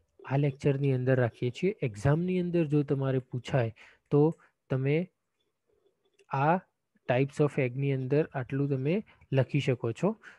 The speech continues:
અ, pattern of cleavage આની અંદર include નહીં થાય, એક, અ, distribution થશે અને amount of yolk એમાં જોવા મળશે. બરાબર? તો આટલા સુધી આપણે રાખીએ છીએ. આવતા લેક્ચરની અંદર આપણે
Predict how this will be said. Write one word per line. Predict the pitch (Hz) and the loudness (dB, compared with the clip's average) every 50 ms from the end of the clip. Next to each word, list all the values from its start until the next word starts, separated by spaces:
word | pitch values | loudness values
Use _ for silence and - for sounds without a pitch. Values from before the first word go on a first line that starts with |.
| _ _ _ _ _ _ _ _ _ _ _ _ _ _ _ _ _ _ _ _ _ _ _ - | _ _ _ _ _ _ _ _ _ _ _ _ _ _ _ _ _ _ _ _ _ _ _ -4
અ, | |
pattern | 180 143 - - 127 123 120 - 143 143 | -4 -4 -2 0 0 0 2 2 2 2
of | 147 147 - - - | 2 0 -2 -2 0
cleavage | 160 151 147 143 151 151 143 151 | 2 4 4 4 4 4 4 2
આની | 143 143 147 147 147 | 0 0 0 -2 -2
અંદર | 143 143 147 147 147 165 - - | 0 0 2 2 0 0 -4 -6
include | 156 135 127 - 147 147 147 135 | -6 -4 -2 0 2 2 2 0
નહીં | 135 147 160 160 147 | 0 0 0 0 0
થાય, | - 131 127 139 175 - - - - _ _ | 0 2 2 0 0 -4 -8 -16 -20 _ _
એક, | 135 127 - _ _ _ _ - | -2 -2 -2 _ _ _ _ -4
અ, | 135 127 123 | -2 -2 0
distribution | 127 135 131 - - - 151 143 147 147 139 - 160 156 160 185 208 - _ - - - - | 0 0 -2 -2 0 0 2 2 2 2 2 2 2 2 2 -2 -6 -12 _ -20 -18 -10 -8
થશે | - 131 - - 185 247 | -6 -4 -2 -2 -2 -2
અને | - - 131 123 131 160 208 - _ - | -4 -8 -8 -6 -4 -4 -6 -6 _ -8
amount | 127 127 131 135 143 143 139 156 | -6 -4 -2 -2 -2 0 2 4
of | 160 190 190 - - - - - - _ _ - | 4 4 2 0 -6 -18 -20 -20 -20 _ _ -6
yolk | 127 123 127 123 135 180 - - - - _ _ _ _ - _ _ _ _ _ _ _ - | -2 0 2 4 4 2 0 -2 -10 -20 _ _ _ _ -20 _ _ _ _ _ _ _ -8
એમાં | 127 123 127 139 175 220 220 - _ _ - | -6 -4 -2 -2 -2 -2 -4 -10 _ _ -8
જોવા | 135 120 139 139 139 135 131 | -2 2 4 6 6 6 6
મળશે. | 127 123 120 110 - - 120 117 - _ _ _ _ _ - | 4 0 -2 -2 -4 -6 -6 -6 -8 _ _ _ _ _ -2
બરાબર? | 123 131 147 170 226 | -2 0 0 0 -2
તો | - _ _ _ _ _ - - - - | -6 _ _ _ _ _ -14 -14 -12 -14
આટલા | - - - 135 143 | -10 -6 -2 -2 -2
સુધી | 139 - 147 139 139 139 | -2 -4 -4 -2 0 0
આપણે | 127 117 - - 131 151 202 220 - _ _ _ _ _ - | 0 0 -2 0 0 0 0 0 -4 _ _ _ _ _ -2
રાખીએ | 123 127 - - - 143 139 | -2 -2 -2 -2 -2 -2 -2
છીએ. | 135 - 131 127 156 208 - _ _ _ _ _ _ | 0 0 0 0 0 0 -2 _ _ _ _ _ _
આવતા | - 120 120 120 - 160 | -4 -4 -4 -2 -2 0
લેક્ચરની | 151 151 143 147 - 147 135 135 135 131 | 0 0 -2 -4 -6 -6 -4 -4 -4 -6
અંદર | 131 131 127 131 131 | -6 -4 -2 -2 -2
આપણે | 127 120 - 139 156 196 247 | -2 -2 0 0 0 0 -2